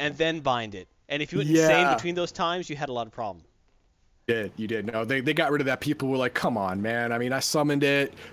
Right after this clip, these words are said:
Speaker 2: Now I gotta do another roll just to make sure it doesn't eat me? Come on."
Speaker 1: That
Speaker 2: So they,
Speaker 1: sounds
Speaker 2: yeah.
Speaker 1: Cthulhu-ish to me. <laughs>
Speaker 2: Exactly. And all these spells are really horrible. Just blood, blood-curdling awfulness.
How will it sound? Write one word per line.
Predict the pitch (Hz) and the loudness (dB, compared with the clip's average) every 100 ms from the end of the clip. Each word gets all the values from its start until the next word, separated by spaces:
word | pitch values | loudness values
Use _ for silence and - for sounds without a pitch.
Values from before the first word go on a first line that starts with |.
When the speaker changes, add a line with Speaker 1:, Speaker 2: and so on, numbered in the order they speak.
| - | -2
Speaker 2:
Now | 135 | 2
I | 151 | 4
gotta | 147 | 2
do | 139 143 | 2 2
another | 135 151 147 | 4 4 4
roll | 156 156 | 4 4
just | 143 143 - | 2 -2 -2
to | |
make | 135 | -2
sure | 135 147 | 0 0
it | |
doesn't | 139 120 123 | 0 -2 -2
eat | 131 175 | 0 0
me? | 170 | 0
Come | - 123 | 0 -2
on." | 85 - - - - - | -2 -8 -18 -20 -20 -8
Speaker 1:
That | 131 | -4
Speaker 2:
So | 143 135 131 135 | 2 2 2 2
they, | 131 135 | 2 0
Speaker 1:
sounds | 156 160 - | 0 -4 -6
Speaker 2:
yeah. | 117 | -4
Speaker 1:
Cthulhu-ish | 180 175 170 175 | -2 0 0 0
to | - | -2
me. | 170 220 107 | -2 -4 -4
<laughs> | - _ _ _ _ _ _ _ - | -10 _ _ _ _ _ _ _ -4
Speaker 2:
Exactly. | 113 107 95 - - - - - | -2 0 -2 -4 -12 -14 -16 -4
And | 147 151 151 - - | 0 2 0 -4 -4
all | 165 233 | 2 4
these | 196 175 | 4 0
spells | - 202 208 185 160 143 | 0 2 4 4 2 0
are | 147 143 | 0 0
really | 147 185 254 226 190 | -2 0 2 2 2
horrible. | 165 254 220 110 - - - - _ _ _ _ _ _ _ _ _ - | 0 0 0 -2 -8 -16 -20 -20 _ _ _ _ _ _ _ _ _ 0
Just | 226 - - 151 143 - - | 2 2 -4 -8 -8 -10 -8
blood, | - 175 240 180 - - | -2 4 4 2 -4 -4
blood-curdling | 165 220 175 - 226 214 180 139 - _ - | 0 0 0 0 4 4 4 0 -6 _ -2
awfulness. | 185 269 - 160 107 80 - - | 2 2 2 -2 0 -2 -4 -4